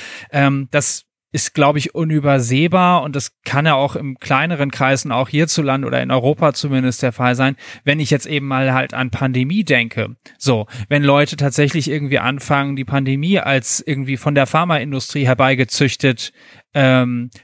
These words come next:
zu, darzustellen und damit auch irgendwie, ähm, meinetwegen die, die Bereitschaft zur Impfung diskreditieren und all sowas und vor allem irgendwie Infektionsschutzmaßnahmen.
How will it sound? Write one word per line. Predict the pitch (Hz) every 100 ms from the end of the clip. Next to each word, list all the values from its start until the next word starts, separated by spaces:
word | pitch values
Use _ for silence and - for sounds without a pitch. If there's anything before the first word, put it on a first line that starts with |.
| -
zu, | -
darzustellen | - 135 127 - 123 - 131 139 165 180 _ - _
und | 151 139 127
damit | 135 139 139 -
auch | 135
irgendwie, | 123 135 143 120 135 135 131
ähm, | - 120 127 123 123 123 _ _ _ _ _ - -
meinetwegen | 139 143 131 147 135 127
die, | 131 127
die | -
Bereitschaft | 143 131 143 139 -
zur | 151
Impfung | 165 - 165 156
diskreditieren | 147 147 - 147 147 - 156 147 147 147
und | 139 135
all | - 135
sowas | 131 151 165 151
und | 135
vor | -
allem | 127 139 131
irgendwie | 139 131
Infektionsschutzmaßnahmen. | 127 135 - 143 185 - 135 - 120 107 - 107 113